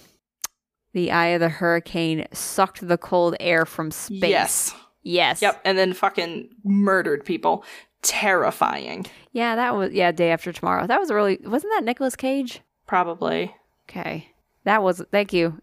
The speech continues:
Speaker 1: I didn't wanna re-, remember that movie, and now I do.
Speaker 2: You're welcome.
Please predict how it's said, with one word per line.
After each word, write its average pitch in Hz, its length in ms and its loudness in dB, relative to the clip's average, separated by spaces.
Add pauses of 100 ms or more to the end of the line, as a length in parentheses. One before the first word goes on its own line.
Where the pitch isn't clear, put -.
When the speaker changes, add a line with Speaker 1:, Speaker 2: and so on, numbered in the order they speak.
(120)
Speaker 1:
I 190 200 2
didn't 196 220 -4
wanna 185 220 -2
re-, 170 80 -4 (240)
remember 175 400 0
that 156 120 0
movie, 156 340 0
and 147 80 -4
now 156 160 0
I 156 100 0
do. 147 340 0 (420)
Speaker 2:
You're 190 100 -2
welcome. 208 560 0